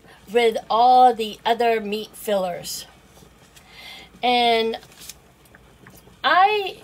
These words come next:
have to tell you that it was another meat shortage that got me started on making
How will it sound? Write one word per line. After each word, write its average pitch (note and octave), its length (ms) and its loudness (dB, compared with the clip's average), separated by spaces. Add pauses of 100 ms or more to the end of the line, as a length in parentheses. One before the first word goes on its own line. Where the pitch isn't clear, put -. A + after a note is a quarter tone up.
(240)
have D#4+ 300 -4
to D4+ 100 -14
tell B3+ 260 2
you G#3+ 260 -4
that G3+ 420 -2 (400)
it A#3 60 -6
was B3+ 180 0
another C4 640 -2
meat A3 440 -16
shortage G3+ 800 -4 (340)
that A3+ 420 0
got C#4 260 0
me C4+ 180 -4
started B3+ 720 0
on A3 340 -4
making G#3+ 640 -6